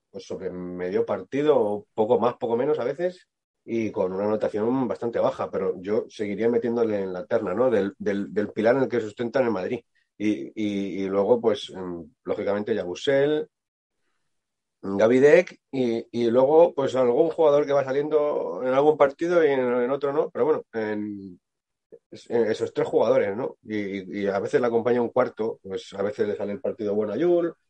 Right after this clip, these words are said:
a veces le sale bueno el partido bueno a Artel, pero por lo demás, es que, mm, yo creo que el Madrid necesita, mm, más jugadores que acompañen ahí a la hora de,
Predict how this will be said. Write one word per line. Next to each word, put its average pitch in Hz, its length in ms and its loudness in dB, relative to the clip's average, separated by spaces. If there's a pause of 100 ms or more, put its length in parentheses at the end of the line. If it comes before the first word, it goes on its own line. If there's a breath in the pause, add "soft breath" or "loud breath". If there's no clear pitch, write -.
a 107 80 0
veces 117 180 4
le 104 80 0
sale 104 220 0
bueno 104 200 0
el 101 60 -6
partido 107 340 -2
bueno 110 180 2
a 101 40 2
Artel, 170 600 4 (1300)
pero 117 300 2
por 110 120 -2
lo 104 100 -2
demás, 147 840 0 (140)
es 120 120 -4
que, - 80 -2 (160)
mm, 107 280 -2
yo 117 100 6
creo 123 140 4
que 131 80 -2
el 123 40 0
Madrid 120 200 2
necesita, 117 760 -4 (500)
mm, 95 380 -10
más 104 120 -2
jugadores 117 320 0
que 120 60 -4
acompañen 101 440 -4
ahí 95 120 -4
a 90 80 -6
la 90 100 -4
hora 95 160 -2
de, 85 220 -12